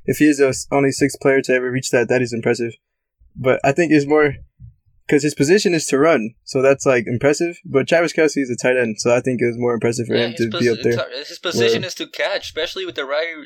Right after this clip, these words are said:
Speaker 2: uh, with, <laughs> with the Andy Reid sys-, system. He's, like, the number. He's
Speaker 1: <laughs> Yeah, yeah, exactly. That's why I thought it was more
Speaker 2: but
Speaker 1: impressive.
Speaker 2: he's ba-,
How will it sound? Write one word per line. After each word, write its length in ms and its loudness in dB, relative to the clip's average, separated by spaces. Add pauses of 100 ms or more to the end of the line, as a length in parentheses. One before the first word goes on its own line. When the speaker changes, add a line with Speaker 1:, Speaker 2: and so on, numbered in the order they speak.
Speaker 2:
uh, 420 -4 (100)
with, 240 -10 (120)
<laughs> 120 -20
with 140 -4
the 180 -2
Andy 280 0
Reid 220 -6
sys-, 380 -8
system. 500 -10 (680)
He's, 340 -14
like, 140 -4
the 80 -8
number. 240 -8
He's 180 -10 (140)
Speaker 1:
<laughs> 120 -20
Yeah, 160 2 (400)
yeah, 320 4
exactly. 400 2
That's 120 -2
why 100 6
I 40 0
thought 200 4
it 40 6
was 80 2
more 200 2
Speaker 2:
but 80 0
Speaker 1:
impressive. 200 0
Speaker 2:
he's 120 -6
ba-, 180 -4